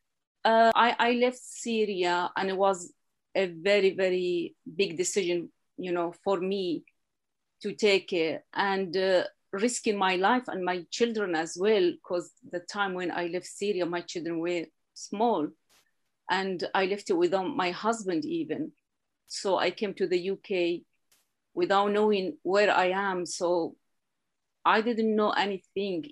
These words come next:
even the language. I didn't have family, no friends. I, I didn't have even any, um, knowledge about the culture, the life, how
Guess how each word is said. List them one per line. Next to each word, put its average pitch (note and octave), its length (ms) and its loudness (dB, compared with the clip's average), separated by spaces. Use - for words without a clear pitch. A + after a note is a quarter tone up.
even G#3 200 -2
the F#3 120 2
language. F3 800 0
I F#3+ 120 -2
didn't G3 260 0
have F3+ 320 -6
family, F#3+ 880 2
no E3+ 300 -2
friends. G3+ 1040 -2
I, F3 440 -2
I F#3 200 0
didn't G3 320 2
have F#3+ 320 -2
even G3 420 -2
any, F#3+ 680 -2
um, F3+ 500 -4
knowledge G#3 680 2
about F3+ 380 -4
the F#3 100 0
culture, G#3+ 720 -2
the D#3+ 140 -4
life, G3 640 0
how F#3 480 -4